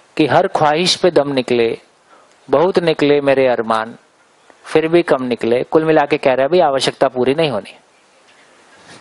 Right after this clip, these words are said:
अब गरीबी को भी थोड़ा सा अच्छे से बोलते हैं तो थोड़ा ठीक सा लगता है। तो गालिब भी वही कह रहा है, रॉबिन्स भी यही कह रहा है कि आवश्यकताएं असीम हैं, साधन सीमित है,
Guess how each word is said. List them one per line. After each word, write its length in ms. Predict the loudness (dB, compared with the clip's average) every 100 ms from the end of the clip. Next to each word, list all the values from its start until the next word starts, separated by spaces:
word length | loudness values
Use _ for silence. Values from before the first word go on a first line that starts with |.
| _ -20 -20 -16 -8 -4
अब 160 | -4
गरीबी 380 | 0 0 2 2
को 180 | 2 2
भी 120 | 2
थोड़ा 240 | 2 2 2
सा 120 | 2
अच्छे 220 | 0 0
से 120 | 0
बोलते 320 | 2 0 2
हैं 160 | 0 0
तो 100 | 0
थोड़ा 280 | 0 0 -4 -14 _ -16 -6
ठीक 160 | -6
सा 120 | -2
लगता 280 | -2 -2 -8
है। 140 | -12 _ _ _ _ -20 -20 -18 -18 -18 -18 -20 -20 -20 -20 -20 _ -2
तो 80 |
गालिब 440 | 0 2 4 2 2
भी 160 | 2
वही 220 | 2 2 2
कह 180 | 2
रहा 200 | 2 2
है, 280 | 2 2 0
रॉबिन्स 500 | 2 2 2 -2 0
भी 160 | 0 2
यही 140 | 0
कह 180 | 2 0
रहा 180 | 2 0
है 260 | 0 -2
कि 160 | 0 2
आवश्यकताएं 680 | 2 2 -2 -4 -2 -2 0
असीम 540 | -2 0 0 0 -2
हैं, 380 | -2 0 0 -2
साधन 460 | -2 0 0 -2 -2
सीमित 480 | -2 -2 -2 -2
है, 600 | 0 0 0 0 -2 -8